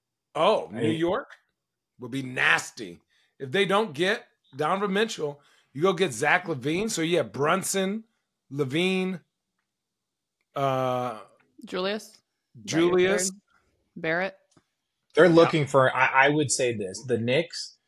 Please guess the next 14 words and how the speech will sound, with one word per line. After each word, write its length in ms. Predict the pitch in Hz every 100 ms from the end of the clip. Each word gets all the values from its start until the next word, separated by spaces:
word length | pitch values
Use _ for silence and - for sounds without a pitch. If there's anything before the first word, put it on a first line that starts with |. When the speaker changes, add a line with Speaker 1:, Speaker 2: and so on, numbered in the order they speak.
| _ _ -
Speaker 2:
Julius 420 | 120 147 151 -
Randle 380 | 127 120 113 107
is 140 | 101
a 60 | 95
very 500 | 92 98 110 104 98
good 240 | 95 95
player, 300 | - 95 92
obviously 360 | 92 95 95 104
all 200 | 95 95
N 120 | 92
B 140 | 95 101
A, 140 | 95
all-star 400 | 92 92 - 95
guy, 340 | 95 98 95